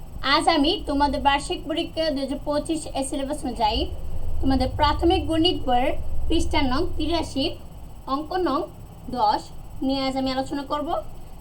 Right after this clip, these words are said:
তাহলে তোমাদের দেখো দশ নম্বর অঙ্কটিতে আছে,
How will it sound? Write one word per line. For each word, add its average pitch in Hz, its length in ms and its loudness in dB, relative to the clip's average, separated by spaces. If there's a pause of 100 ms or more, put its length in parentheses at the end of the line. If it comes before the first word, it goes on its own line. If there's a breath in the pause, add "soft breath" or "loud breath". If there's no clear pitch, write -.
(100)
তাহলে 302 280 0 (120)
তোমাদের 277 340 -2
দেখো 254 160 -6 (140)
দশ 262 160 -6 (100)
নম্বর 262 340 -2
অঙ্কটিতে 254 340 -8 (100)
আছে, 277 200 -4